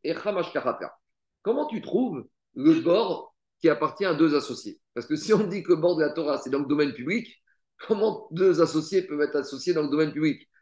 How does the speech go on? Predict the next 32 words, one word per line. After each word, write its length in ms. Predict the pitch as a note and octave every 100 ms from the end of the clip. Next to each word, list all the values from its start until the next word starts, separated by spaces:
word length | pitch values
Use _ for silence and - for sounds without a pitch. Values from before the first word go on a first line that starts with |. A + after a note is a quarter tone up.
| _ -
Par 120 | C3
définition, 420 | C#3+ D3+ D3 D#3+
le 60 | D#3
domaine 180 | C#3+ B2+
public 200 | F3+ D3+
n'appartient 320 | C3 A#2 D#3
à 60 |
personne. 320 | D3+ D#3+ C3+ - - _ _ _ -
Donc, 160 | C3 E3
dis 100 | G#3
Agma. 240 | D#3 - - _ _ -
Ani 300 | C#4 A#3+ D#3+
Chai 280 | - C#3+ C#3
Siran 560 | - B2+ C#3 C3+ C#3 -
Ki 80 | C3
Rabbi 260 | C3 B2+
Akiva 380 | C3 - B2+ C3
de 100 | C3
Amar 320 | C3+ C#3 C3+ C3
Bor 220 | C3+ B2+
Birshuto. 440 | A#2+ - B2+ B2
Donc, 120 | G2 G2
si, 440 | - A3 A#3 A3+ -
il 100 | D3+
faut 140 | -
dire 260 | C3 F3+ -
qu'en 260 | C#3 C3
fait, 220 | D3+ F#3 - - _ _
ils 80 | C3
sont 200 | - D#3
deux 240 | D3+ G#3
associés 680 | F3 D3 C3+ A#2 D3 F3+ -